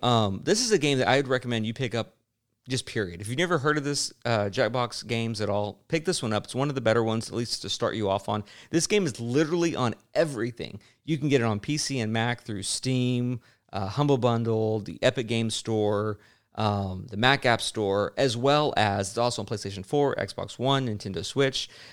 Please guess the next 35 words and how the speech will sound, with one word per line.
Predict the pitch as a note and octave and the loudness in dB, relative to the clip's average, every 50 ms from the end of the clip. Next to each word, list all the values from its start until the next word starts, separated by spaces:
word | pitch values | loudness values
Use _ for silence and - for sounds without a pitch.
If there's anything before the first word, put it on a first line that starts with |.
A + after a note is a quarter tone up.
| - - - | -16 -6 -2
Uh, | - F#2+ | -2 -2
it | - | 0
has | B2+ C3+ A2+ G#2+ | 0 0 0 0
its | - - | -2 -2
own | B2+ B2+ B2+ | 0 0 2
dedicated | A2 A#2+ A#2+ A#2 A#2+ - C3 A2 - - | 2 2 2 0 0 -2 -4 -4 -2 0
app | - A2+ A2+ - - | 0 0 0 -2 -4
for | - F#2 | -8 -2
the | G2 | -2
Apple | G#2 A2+ - G#2+ | -2 0 -2 -4
T | F#2+ - - A2+ | -8 -4 -6 -4
V | G2 A2 A2 A2 F#2+ - | -4 -2 -2 -2 -2 -2
and | G2+ F#2 - | -4 -4 -2
iPad. | - A2+ A#2+ A#2+ - C3+ B2 B2 A#2 A#2 A#2 A#2 - - - _ _ - | 0 0 0 0 0 -2 0 0 0 -2 -4 -6 -10 -20 -20 _ _ -4
Uh, | - | -2
it's | G#2 G#2 - | -2 0 0
on | A#2+ G#2+ - | 0 -2 0
Amazon | - B2 C#3+ C#3 C3 C3+ B2+ A#2 | 0 0 2 2 2 0 0 0
Fire | B2 A2+ A#2 A2+ | 0 0 0 0
T | A2 - B2 G#2+ | -2 -2 -4 -4
V, | G2 G2+ F#2 - - - | -2 -4 -6 -6 -4 -2
Android | B2+ C#3+ D#3 D3+ B2 A#2+ A#2+ A#2 A2+ A2+ G#2+ G#2 G#2 - _ _ _ _ _ _ | 0 0 2 0 0 2 2 2 2 2 0 -2 -4 -8 _ _ _ _ _ _
T | - - C3 A2+ G2+ | -6 -2 -2 0 0
V, | G2+ G#2 G2 F#2+ | 0 0 0 -2
Comcast, | - - C#3+ D3 D#3 D3 - C#3+ C3+ C3+ C3 - - - - A#2+ - - - | 0 2 2 2 2 2 0 0 0 0 0 -4 -6 -6 -8 -8 -8 -4 -2
uh, | A#2+ A#2 G#2+ G2+ G2+ D2+ - - _ - | 0 2 2 2 0 -2 -6 -10 _ -8
Xfinity. | A2 - - - C3+ B2 A#2+ G#2+ A2+ A#2 G2+ | -8 -8 -4 -2 -2 0 0 0 -2 -2 -2
I | F#2+ | -2
mean, | B2+ B2+ C3 B2+ A#2+ - | -2 -2 -4 -4 -4 -6
it's | B2+ A2+ - | -8 -6 -4
literally | C3+ C3+ C#3+ D#3 D3+ D3+ D3 C#3+ C3 | -4 0 2 4 4 4 4 4 4
on | A#2 A#2+ A#2 A2 G#2 - - _ - | 2 2 0 -2 -2 -6 -10 _ -2
everything | B2 B2+ B2+ A#2+ A2 G2+ G#2 A2+ A2+ G#2+ G#2 - - A2+ G#2+ G#2 G2 G#2 - | 0 0 0 0 -2 -4 -4 -4 -2 -4 -4 -6 -6 -6 -4 -4 -4 -6 -4
out | - G2 G2+ G#2 G2 - - - | -4 -4 -2 -2 -4 -6 -8 -10
there. | F2+ F2+ F2 E2 D#2+ - | -10 -8 -6 -8 -8 -8